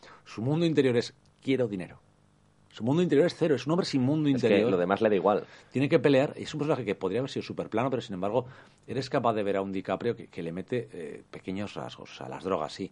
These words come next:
Speaker 1: Entonces lo dice, "Tengo las drogas, las putas, me masturbo no sé cuántas veces al día". O sea, va hablando así, entonces dices, "Joder, puedes ver la cosa más plana si quieres", pero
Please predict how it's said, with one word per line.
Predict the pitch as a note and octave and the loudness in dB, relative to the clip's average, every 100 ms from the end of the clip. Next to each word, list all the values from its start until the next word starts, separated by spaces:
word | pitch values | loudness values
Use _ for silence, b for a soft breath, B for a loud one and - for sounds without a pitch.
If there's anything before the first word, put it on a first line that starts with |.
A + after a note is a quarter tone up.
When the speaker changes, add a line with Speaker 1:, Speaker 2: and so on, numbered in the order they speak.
| b b | b b
Speaker 1:
Entonces | b B2 | b -2
lo | A#2+ | -2
dice, | G2 | -2
"Tengo | F#2 C#3 C#3 | -4 0 0
las | E2+ | 0
drogas, | E2 E2+ D2+ | 0 -4 -4
las | - | -10
putas, | - A2 E2+ | -8 -6 -6
me | F2 | -6
masturbo | F2+ - C3+ | -6 -4 -4
no | A#2+ | -2
sé | |
cuántas | G#2+ G#2 G2 | -4 -4 -4
veces | G2+ G2+ | -6 -8
al | D#2+ | -4
día". | G2+ - B B | -4 -4 B B
O | - | -8
sea, | G2 | 0
va | A#2 | 0
hablando | B2+ C#3 C#3 B2+ A#2+ | 0 2 2 4 0
así, | - C3 C3+ | 0 -6 -6
entonces | G2+ G2+ G2+ | -6 -4 -2
dices, | A#2+ F#2+ | -2 -4
"Joder, | - B1 - | -8 -10 -8
puedes | G#2 G2+ | -6 0
ver | B2 A#2+ | 0 2
la | A2 | 0
cosa | G#2 G#2+ | 0 -2
más | G2+ | -2
plana | - G2+ F#2 | -2 -4 -4
si | - | -2
quieres", | G#2 - | -4 -2
pero | G2 G2 | -2 -2